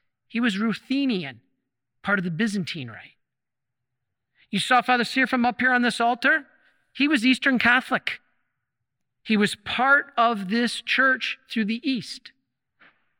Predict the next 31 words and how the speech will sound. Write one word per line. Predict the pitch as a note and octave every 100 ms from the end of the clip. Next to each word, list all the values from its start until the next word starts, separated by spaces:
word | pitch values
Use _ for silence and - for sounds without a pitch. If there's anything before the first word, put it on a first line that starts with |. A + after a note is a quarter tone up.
| _ _ _ _ _ - -
And | G3+
so | A#3
Father | A#3+ A3+
Seraphim | G#3+ C4+ C#4+ - A#3
taught | - A#3 A3+
me | A3+ G#3
so | - - - B3+ C#4+
much. | D4 E4 B3+ - - - - _ _ _ _ _ _ _ _ _ _ -
And | F#3
that's | G3+ A3
what | A3+
I | G#3
just | G#3 -
shared | - G3 F#3
with | F3+
you. | F#3 D3+ C3+ - _ _ _ _ _ _ _
His | F#3 D3+
legacy | E3 E3 E3+ - E3+
continues. | F3+ C#3+ C#3+ A2+ G#2 - - _ _ _ _ _ _ - -
So | - F#3+
let | A3+
us | B3+ -
pray | - A#3+ A#3+ B3 - _ _ _ _
for | - F#3
unification. | E3+ G#3 A3 G#3+ - F#3 D3+ - A2+ _ _ _ _ _ _ _ _
Let | F#3
us | G3 E3+
bring | G#3+ G#3+
us | G3+ - _
all | G3+ A3 C4+
back | C4 G#3+ E3 C#3